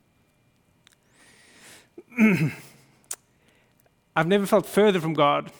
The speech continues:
than in this last year. And that's come with all sorts of stuff.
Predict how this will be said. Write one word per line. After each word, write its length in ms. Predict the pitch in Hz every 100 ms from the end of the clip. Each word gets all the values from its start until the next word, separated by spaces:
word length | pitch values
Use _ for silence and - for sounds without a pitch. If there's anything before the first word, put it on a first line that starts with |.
| _ _
than 120 | 156
in 100 | 151
this 140 | 151 156
last 280 | 143 -
year. 200 | - - - _ _ _ _ _ _ _ - _ -
And 100 | 175
that's 140 | 220
come 240 | - 214 208
with 100 | 214
all 120 | 226
sorts 340 | - 233 226
of 100 | 208
stuff. 380 | - 180 208 -